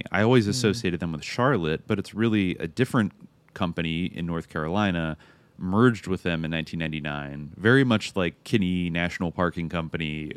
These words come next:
Speaker 1: like, buying Warner Communications and then changing its name to Warner. You know, it's like it just,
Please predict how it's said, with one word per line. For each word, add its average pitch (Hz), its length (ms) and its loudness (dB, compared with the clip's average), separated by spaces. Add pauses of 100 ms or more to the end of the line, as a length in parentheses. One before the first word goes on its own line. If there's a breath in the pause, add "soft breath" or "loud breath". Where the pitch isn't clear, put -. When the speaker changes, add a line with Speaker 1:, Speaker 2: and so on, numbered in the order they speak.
Speaker 1:
like, 82 300 -4
buying 82 420 -2
Warner 85 260 0
Communications 90 840 -2
and 90 100 -4
then 85 120 -2
changing 85 380 0
its 87 160 -6
name 85 440 -2
to 80 180 -6
Warner. 87 480 -2 (480 soft breath)
You 117 140 6
know, 110 260 6
it's 92 200 -2
like 82 280 2
it 95 60 2
just, - 260 -2